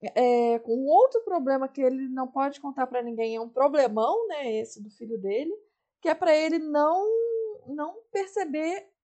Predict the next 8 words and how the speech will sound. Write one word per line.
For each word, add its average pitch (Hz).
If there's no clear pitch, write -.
outras 440
coisas 427
que -
tão 381
acontecendo. 302
Então, 262
assim, 339
cara, 240